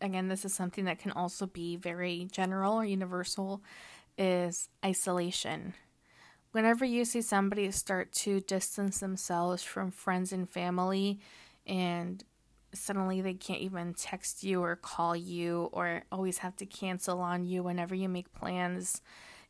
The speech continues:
and you kinda get that feeling that something's wrong,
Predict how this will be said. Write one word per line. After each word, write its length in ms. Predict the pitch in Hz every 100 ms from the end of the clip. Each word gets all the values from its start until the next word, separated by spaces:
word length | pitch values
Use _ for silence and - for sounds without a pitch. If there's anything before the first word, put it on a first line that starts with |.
| -
and 500 | 190 180 180 180 185
you 160 | 208
kinda 280 | 202 196 196
get 160 | 190 190
that 180 | 185 185
feeling 240 | 196 180
that 100 | 185
something's 540 | - 190 196 196 -
wrong, 460 | 196 185 180 185 185